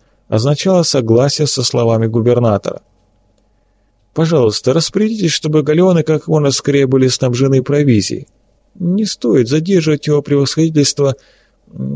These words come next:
К тому же прилив не станет ждать даже его». «О, разумеется», — согласился Дон Себастьян, в покорности которого ощущалась заметная доля иронии.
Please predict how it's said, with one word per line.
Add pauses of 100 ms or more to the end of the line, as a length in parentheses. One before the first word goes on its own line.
(100)
К
тому
же
прилив
не
станет
ждать
даже
его». (1040)
«О,
разумеется», —
согласился
Дон
Себастьян, (480)
в
покорности
которого
ощущалась
заметная
доля
иронии.